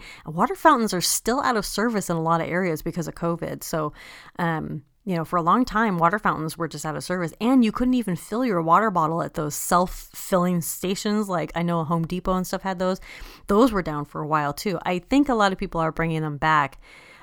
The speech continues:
And I actually saw a water fountain in service the other day, but I still know of some places that don't have their water fountains in service. So, you know, having that water source,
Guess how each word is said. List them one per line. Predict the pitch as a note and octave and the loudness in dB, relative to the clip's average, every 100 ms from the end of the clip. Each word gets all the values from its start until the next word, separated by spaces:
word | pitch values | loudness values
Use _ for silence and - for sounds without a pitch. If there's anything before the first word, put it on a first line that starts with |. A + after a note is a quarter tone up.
| - | -4
And | F3 E3 D#3+ - | -2 0 -2 -4
I | E3+ B3 | 2 2
actually | C#4+ E4 D4 | 4 2 0
saw | - A3 A3+ A3 | 2 4 6 4
a | G#3 | 0
water | F#3+ F#3 G3 | 2 0 0
fountain | - F#3+ G3 | -2 -2 -2
in | G#3 | -2
service | A3+ C#4 A#3 F#3+ - | 0 0 0 -2 -2
the | F3 | -2
other | E3+ E3 | 0 0
day, | E3 E3 | 0 0
but | E3+ F3 | 0 2
I | F3 | 0
still | - G3 G3 | 0 0 2
know | G#3+ A#3 G#3 | 2 2 0
of | E3 | -2
some | E3+ | -8
places | D#3+ F3+ F#3 F3 C#3 | -6 -6 -4 -8 -8
that | D#3 D3 | -8 -8
don't | E3 D#3+ D#3+ - | -6 -6 -6 -4
have | F3+ D#3 C#3 C#3+ - - | 0 2 0 -2 -10 -6
their | F3 D#3+ | -4 -2
water | D3+ D#3 D3 | -2 -2 -4
fountains | - D3 C3+ C#3+ | -8 -8 -8 -10
in | D3 D#3 | -8 -10
service. | - E3 D3 C#3 - | -8 -8 -8 -10 -10
So, | - D#3+ D#3 - - - - - _ _ | -6 -6 -8 -14 -20 -20 -20 -20 _ _
you | C#4 | 2
know, | C4+ A3+ G#3+ - - - _ _ _ _ _ _ - | 4 4 2 -6 -20 -20 _ _ _ _ _ _ -6
having | - G#3 G#3 G#3 | -2 0 2 2
that | G3 E3+ | 0 2
water | F3 E3+ | 2 2
source, | - - E3+ D#3+ - - - | -2 -4 -2 -2 -2 -4 -4